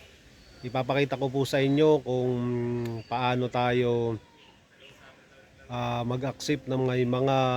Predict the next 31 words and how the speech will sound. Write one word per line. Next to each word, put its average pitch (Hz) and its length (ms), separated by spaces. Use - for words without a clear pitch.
kasamang 127 560
tao 147 240
o 127 320
kasabay 117 400
na 113 80
tao. 117 400
At 127 400
depende 143 480
po 139 240
yan 135 160
sa 131 240
atin 127 320
kung 113 400
isasabay 120 560
nyo 123 80
po 165 320
o 117 400
hindi. 113 400
Dahil 117 560
halimbawa 127 480
kung 117 160
na, 117 120
na-accept 120 400
nyo 127 160
yung 127 160
booking 127 400
ay 123 80
may 123 160
kasabay 120 400
na 123 80
tao, 117 480